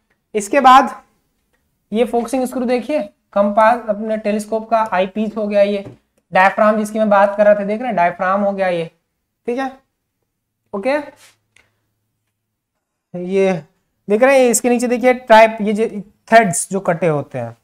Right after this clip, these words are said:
यहाँ पे थ्रेड्स है, फिर ट्राइपॉड देखिए यहाँ पर नीचे सेट आउट किया गया है, ठीक है,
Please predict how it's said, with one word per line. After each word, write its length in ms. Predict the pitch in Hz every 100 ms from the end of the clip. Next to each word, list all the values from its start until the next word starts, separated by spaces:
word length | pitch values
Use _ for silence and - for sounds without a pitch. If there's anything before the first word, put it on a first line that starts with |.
| _ 160
यहाँ 220 | 165 180
पे 80 | 190
थ्रेड्स 300 | - 208 208
है, 60 | 226
फिर 120 | 208
ट्राइपॉड 380 | - 175 175 180
देखिए 240 | 165 170
यहाँ 120 | 151
पर 100 | 147 151
नीचे 220 | 135 135
सेट 180 | 139 127
आउट 140 | 127 -
किया 160 | 131
गया 140 | 123 120
है, 80 | - _ _ _ _ _ _
ठीक 120 | 254
है, 260 | 214 107